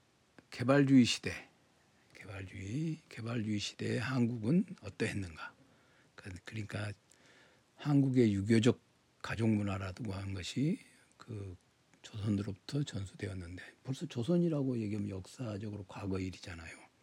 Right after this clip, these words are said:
그것이 이제 개발국가 시대로 들어와가지고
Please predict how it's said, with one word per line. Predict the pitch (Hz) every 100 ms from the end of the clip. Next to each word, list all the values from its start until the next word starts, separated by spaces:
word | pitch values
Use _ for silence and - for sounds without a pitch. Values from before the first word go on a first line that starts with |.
| - _ _ _
그것이 | - 101 87 - 156 190 - _ 131
이제 | 95 92 _ - - _ _
개발국가 | - 107 113 117 113 - 131 - - 120 110
시대로 | - - 107 113 165
들어와가지고 | 160 120 92 90 90 - 107